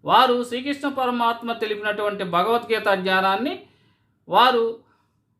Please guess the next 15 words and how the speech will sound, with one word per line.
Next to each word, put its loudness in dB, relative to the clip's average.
అర్థము 2
చేసుకోలేదు, 0
చదవలేదు. 2
అలా, 2
అలాంటి 2
వారు 2
ఎలా 4
ఉంటారు 2
అనగా -2
ఇతర 4
దేవతలను 0
పూజ -4
చేస్తూ 0
ఉంటారు. -4
ఎందుకు 2